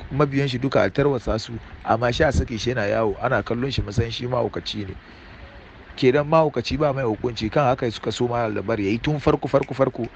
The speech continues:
sai Malam Jabbar kuma yake amincewa. To, su Sheikh Abdul Jabbar ya bayyana, ya fito da wannan magana.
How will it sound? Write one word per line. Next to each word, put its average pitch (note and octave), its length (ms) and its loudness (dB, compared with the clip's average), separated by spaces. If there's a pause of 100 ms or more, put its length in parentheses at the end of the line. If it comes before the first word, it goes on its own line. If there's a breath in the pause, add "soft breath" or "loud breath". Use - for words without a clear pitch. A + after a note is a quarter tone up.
(260 loud breath)
sai - 140 -4
Malam D#3 180 6
Jabbar A#2+ 280 2
kuma G#2+ 140 -2
yake A2+ 200 2
amincewa. G#2+ 600 -2 (1200)
To, B2+ 100 0
su D#3 140 0 (140)
Sheikh F#3+ 140 0
Abdul D3 220 0
Jabbar C#3+ 160 0
ya B2+ 80 0
bayyana, C#3 340 0
ya C#3+ 60 6
fito C#3+ 380 -2
da C#3+ 80 0
wannan A2 320 -2
magana. F#2 320 -6